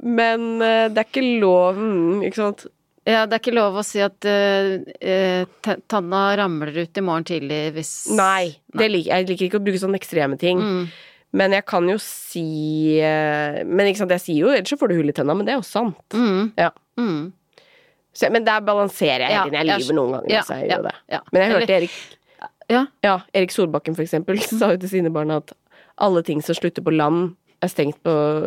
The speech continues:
Speaker 1: i helgene. <laughs> Og det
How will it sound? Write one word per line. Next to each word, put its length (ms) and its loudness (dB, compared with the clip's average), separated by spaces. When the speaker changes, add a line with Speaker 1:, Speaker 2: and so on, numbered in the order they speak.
Speaker 1:
i 80 0
helgene. 440 0
<laughs> 40 -2
Og 80 2
det 160 0